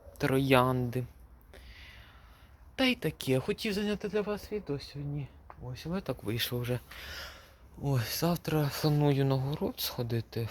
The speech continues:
подивитися, що робиться. Покажу вам, можливо, чи є кавуни там, чи немає, чи зав'язались, чи ні.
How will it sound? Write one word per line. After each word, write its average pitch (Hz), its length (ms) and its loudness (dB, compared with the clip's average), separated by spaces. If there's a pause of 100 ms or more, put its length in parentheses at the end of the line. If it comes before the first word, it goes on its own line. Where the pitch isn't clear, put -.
подивитися, 113 840 0 (1600)
що 117 360 2
робиться. 110 800 0 (360)
Покажу 156 540 2
вам, 113 200 2
можливо, 107 640 0 (920)
чи - 160 2
є 185 140 8
кавуни 196 560 6
там, 180 300 4
чи - 220 2
немає, 196 840 2 (240)
чи 143 260 2
зав'язались, 123 800 0
чи 139 220 -4
ні. 147 120 -4